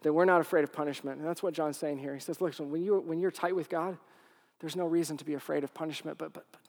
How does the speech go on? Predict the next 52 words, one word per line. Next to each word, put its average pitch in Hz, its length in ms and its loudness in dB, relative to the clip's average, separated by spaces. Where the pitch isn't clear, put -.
notice 277 200 -8
what - 120 -20
he's - 80 -16
saying 214 280 -12
here. 160 140 -6
Can - 140 -8
I 247 40 -4
just 233 280 -8
ruin 190 320 4
this 190 140 -2
passage 175 400 -6
for 190 160 -4
you 190 80 0
for 190 120 -8
a 185 40 -4
moment? 202 300 -4
What, 233 220 -6
what - 80 -8
he 202 60 -4
says 277 300 -4
here, 127 200 2
how 220 180 -8
do 269 60 -4
we 214 140 0
know 147 260 2
that 220 80 -2
we're 190 120 -2
tight 214 180 -4
with 190 140 -8
God? 240 260 -8
This 233 100 -2
perfect - 500 2
love 185 200 6
that 165 100 2
drives 165 300 4
out 151 120 4
fear, 202 320 2
we 185 140 2
always 190 340 2
take 180 200 -2
this 160 160 -4
out 165 100 4
of 143 80 0
context 165 480 -2
and 160 60 -4
we 190 80 0
think 180 240 -6
we're 156 60 -4
talking 160 280 -2
about 139 180 0
God's 147 300 0
love. 101 260 -6